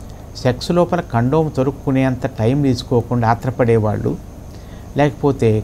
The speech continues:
కండోమ్ ఉందని స్పృహ లేకుండాను అడ్డదిడ్డంగా పనిచేసే వాళ్ళకి ఒక్కోసారి చెయ్యి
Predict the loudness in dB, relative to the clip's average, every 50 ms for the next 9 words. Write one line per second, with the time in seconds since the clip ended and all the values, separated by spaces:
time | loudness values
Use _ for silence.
0 | -2 0 0 2 4 4 4 4 4 2 2 0 0 0 -2 -2 -2 0 2 2
1 | 4 4 2 2 0 0 0 0 2 2 2 2 0 0 -2 -4 -8 -12 -16 -16
2 | -10 -4 -2 0 2 2 2 2 0 0 0 -2 0 0 -2 -2 -2 -2 -2 0
3 | 0 0 -2 -2 -2 -2 -2 -2 -2 -2 -4 -4 -4 -4 -4 -4 -4 -4 -6 -6
4 | -8 -8 -8 -6 -4 -4 -4 -4